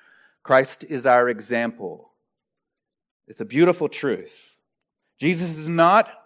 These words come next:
just our Savior, our substitute, our high priest, our King, our God. He is,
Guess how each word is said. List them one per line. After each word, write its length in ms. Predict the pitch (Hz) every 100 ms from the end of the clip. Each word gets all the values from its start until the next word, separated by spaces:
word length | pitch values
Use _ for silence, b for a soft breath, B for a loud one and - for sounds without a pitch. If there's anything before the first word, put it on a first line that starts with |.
| _
just 640 | - 214 208 120 147 - -
our 320 | 147 160 160 160
Savior, 920 | - - 196 180 110 95 98 151 165
our 180 | 127 135
substitute, 1000 | 131 - 170 151 - 110 - 110 120 170
our 240 | 135 139
high 180 | 135 151
priest, 500 | 147 147 117 113 -
our 180 | - 143
King, 480 | 143 - 131 101 123 139
our 220 | 120 120
God. 540 | 104 131 113 95 110 135 b b
He 200 | 117 104
is, 580 | 143 92 95 123 160